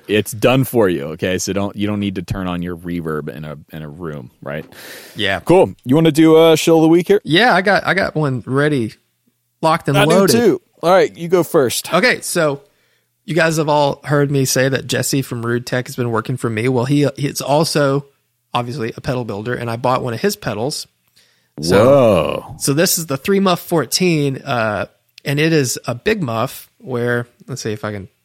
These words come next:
Speaker 2: see which switch it is.
Speaker 1: Oh, those toggle switches.
Speaker 2: Yeah, so
Speaker 1: Sick.
Speaker 2: it has, it has little guards.
Speaker 1: It's like
Speaker 2: He,
Speaker 1: Apollo era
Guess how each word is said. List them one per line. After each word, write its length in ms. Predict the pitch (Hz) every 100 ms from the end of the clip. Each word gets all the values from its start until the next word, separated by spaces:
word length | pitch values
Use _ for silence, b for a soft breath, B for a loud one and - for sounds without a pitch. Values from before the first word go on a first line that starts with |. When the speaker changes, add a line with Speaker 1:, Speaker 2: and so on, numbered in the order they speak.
| _
Speaker 2:
see 220 | - - 110
which 160 | -
switch 260 | - 117 -
it 80 | 110
is. 100 | 98
Speaker 1:
Oh, 300 | 120 117 110
those 180 | 104
toggle 440 | - - 113 120 127
switches. 580 | - 139 135 139 123 170
Speaker 2:
Yeah, 160 | 185
so 100 | 160 139 190
Speaker 1:
Sick. 40 |
Speaker 2:
it 60 | 170
has, 480 | 175 175 170 139 -
it 120 | 160
has 400 | 151 160 156 139
little 500 | 156 160 147 135 113 _ _ 135
guards. 680 | 123 123 151 180 175 - - B B B B B B
Speaker 1:
It's 200 | 156 156
like 220 | 156 180
Speaker 2:
He, 60 | 147
Speaker 1:
Apollo 380 | 175 120 110 101
era 420 | 90 87 85 80